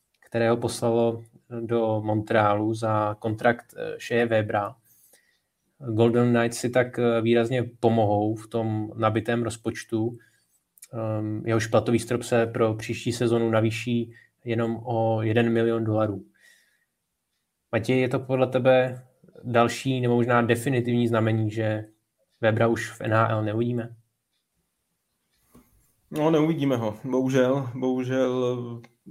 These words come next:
Speaker 2: prostě ten jeho zdravotní stav, eh, po tom loňském finále už je tak, tak špatnej. V podstatě u něj by riskoval, on by riskoval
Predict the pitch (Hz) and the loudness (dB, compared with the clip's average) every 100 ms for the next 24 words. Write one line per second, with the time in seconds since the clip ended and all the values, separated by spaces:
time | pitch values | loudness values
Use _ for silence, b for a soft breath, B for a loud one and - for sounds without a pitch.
0 | - _ 113 - 123 127 123 123 117 123 | -20 _ -16 -8 -2 2 2 2 2 2
1 | 127 123 127 117 - - - 123 123 120 | -4 -2 0 0 -4 -12 -2 2 2 0
2 | - _ _ _ _ b b b _ 123 | -6 _ _ _ _ b b b _ -6
3 | 127 123 117 - 123 123 120 120 120 117 | 0 0 0 -4 -8 -4 -2 0 0 -2
4 | 117 _ _ _ - 123 123 - 117 117 | -8 _ _ _ -20 -20 -20 -12 -10 -6
5 | 120 - - 123 123 - 113 - 113 117 | -6 -6 -8 -8 -2 -2 -2 -2 -2 -2
6 | 120 - _ _ - 117 131 131 135 B | -8 -14 _ _ -16 -6 -4 0 -2 B
7 | B B B B B _ - 143 160 160 | B B B B B _ 0 6 6 6
8 | 139 - 147 135 135 127 123 127 127 - | 4 4 6 8 8 6 -4 -12 -16 -8
9 | 139 143 143 123 - 131 135 131 131 127 | 0 4 4 2 -2 4 6 4 2 -4
10 | 120 | -8